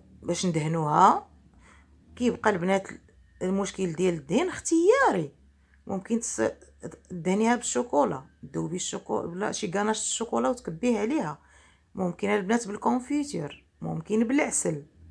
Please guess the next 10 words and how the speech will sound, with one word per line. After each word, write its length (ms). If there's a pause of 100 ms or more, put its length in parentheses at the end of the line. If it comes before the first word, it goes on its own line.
(720)
آه، 180
يعني 400
كيبقى 560
باش، 140
وتزوقوا 760
باش 280
ما 120
بغيتو، 480 (640)
اللوز 420
ايفيلي، 920